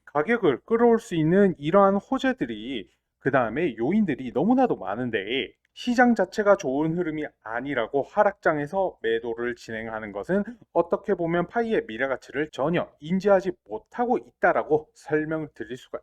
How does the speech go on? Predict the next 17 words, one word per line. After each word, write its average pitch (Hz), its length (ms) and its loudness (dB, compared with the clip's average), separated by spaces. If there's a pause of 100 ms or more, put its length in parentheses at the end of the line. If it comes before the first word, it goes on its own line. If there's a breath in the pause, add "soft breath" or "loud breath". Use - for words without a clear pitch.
(180)
있고요. 127 580 -4 (400 soft breath)
그래서 190 340 0
여러분들이 175 600 2
이러한 165 320 -2
호재들, 165 720 -4
정보들 143 840 -6 (280)
알고 190 400 0
있으셔야지 117 840 -6
여러분들께서 107 840 -6
올바른 139 500 -2
대응을 110 340 -6
하실 190 300 -8
수가 - 220 -10 (100)
있는 135 280 -8
거고, 101 460 -2 (120)
그래서 208 420 0 (140)
이제 147 180 -14